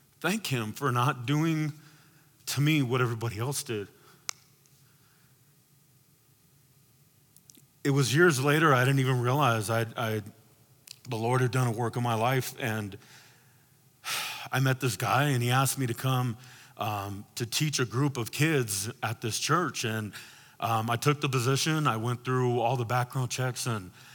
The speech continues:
I'm in the room getting prepared. Um, <sighs> I'm getting prepared to welcome in these twenty kids,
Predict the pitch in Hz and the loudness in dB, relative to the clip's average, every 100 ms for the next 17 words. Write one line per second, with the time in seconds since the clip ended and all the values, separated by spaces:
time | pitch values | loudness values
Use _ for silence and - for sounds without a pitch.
0 | - - - 127 135 147 123 135 151 123 | -20 -16 -6 -2 2 2 2 2 2 2
1 | 127 143 - 107 131 185 190 123 123 - | 0 -2 -6 -4 -2 2 2 0 -4 -12
2 | - - - - - _ _ 107 120 117 | -20 -20 -20 -20 -20 _ _ -2 0 -2
3 | - - - _ _ _ _ _ - - | -6 -14 -20 _ _ _ _ _ -20 -20
4 | - - _ _ _ - - - - - | -20 -20 _ _ _ -2 0 0 -2 -8
5 | - - _ _ _ _ _ _ _ _ | -16 -20 _ _ _ _ _ _ _ _
6 | _ _ _ _ _ _ _ - - _ | _ _ _ _ _ _ _ -20 -20 _
7 | _ _ _ - 120 139 139 135 - - | _ _ _ -10 0 2 2 -4 -10 -10
8 | - 139 160 120 123 151 - 143 131 113 | -4 -2 -2 -2 -4 -6 -2 -2 0 -4
9 | - 135 110 - 147 139 104 101 | -2 -2 -2 -2 0 0 -2 -6